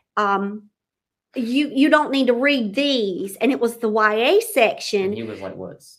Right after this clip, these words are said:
Speaker 1: And he was very young, and, and they wanted to pull him over to juvenile fiction and only have him, like, "We want you here. We want you to look here." And I was like, "No, he's great. He's fine. He can read over here in Y A,"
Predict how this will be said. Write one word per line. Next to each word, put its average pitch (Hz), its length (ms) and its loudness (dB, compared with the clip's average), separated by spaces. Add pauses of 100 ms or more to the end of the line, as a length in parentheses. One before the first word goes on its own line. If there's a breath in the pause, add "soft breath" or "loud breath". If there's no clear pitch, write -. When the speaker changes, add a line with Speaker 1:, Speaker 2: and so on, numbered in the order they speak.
(120)
Speaker 1:
And 277 160 2
he 320 200 2
was 440 280 6
very 311 360 2
young, 254 520 0
and, 220 220 0
and 247 140 0
they 311 120 2
wanted 339 240 4
to 240 220 -2
pull 349 360 4
him 320 300 2
over 240 240 -2
to 233 180 -8
juvenile 262 520 0
fiction 214 640 0
and 233 320 -4
only 311 380 0
have 294 200 -2
him, 262 140 -6
like, 233 160 0 (280 loud breath)
"We 277 160 4
want 349 260 0
you 339 80 4
here. 330 420 2
We 247 140 -4
want 302 200 -2
you 294 60 -2
to 262 60 -2
look 240 200 4
here." 392 260 2
And 254 80 0
I 240 40 0
was 240 80 -4
like, 247 140 -4
"No, 247 260 0
he's 247 240 -8
great. 226 380 0
He's 214 160 -14
fine. 220 460 0 (340 soft breath)
He 233 140 -8
can 226 200 -4
read 302 380 4
over 226 320 2
here 214 240 0
in 190 140 -4
Y 185 320 -4
A," 175 340 -4